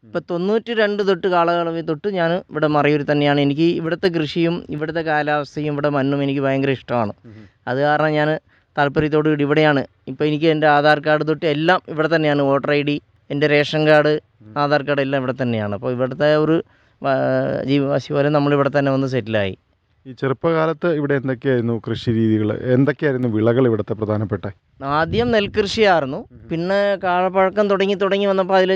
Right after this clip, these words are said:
Speaker 1: ചില മഴ എപ്പോഴും സീസൺ അല്ലാണ്ടുള്ള മഴയും കിട്ടിയ ഒരു ബുദ്ധിമുട്ട് വന്നപ്പം ആൾക്കാർ കുറച്ച് കുറച്ച് വേറെ കൃഷിയിലോട്ട് മാറാൻ തുടങ്ങിയപ്പോഴാണ്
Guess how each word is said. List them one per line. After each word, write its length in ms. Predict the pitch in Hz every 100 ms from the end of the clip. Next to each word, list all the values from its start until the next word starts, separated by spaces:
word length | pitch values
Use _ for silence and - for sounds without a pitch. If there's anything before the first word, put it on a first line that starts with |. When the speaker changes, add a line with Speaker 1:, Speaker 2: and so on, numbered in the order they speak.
| 185
Speaker 1:
ചില 100 | 190 185
മഴ 240 | 180 180 196 180
എപ്പോഴും 300 | - 190 190 196 185 180
സീസൺ 320 | 185 185 185
അല്ലാണ്ടുള്ള 500 | 175 180 180 185 180 175
മഴയും 300 | 170 175 175
കിട്ടിയ 200 | 165 175 170
ഒരു 80 | 165
ബുദ്ധിമുട്ട് 420 | 151 135 170 170 190
വന്നപ്പം 420 | 160 147 131 190 190
ആൾക്കാർ 320 | 156 151 160 160
കുറച്ച് 220 | 156 170 165
കുറച്ച് 240 | 160 180 - _ _ _ 156
വേറെ 180 | 170 180
കൃഷിയിലോട്ട് 460 | 170 185 185 185 185 160
മാറാൻ 280 | 160 175 170
തുടങ്ങിയപ്പോഴാണ് 600 | 160 165 156 151 147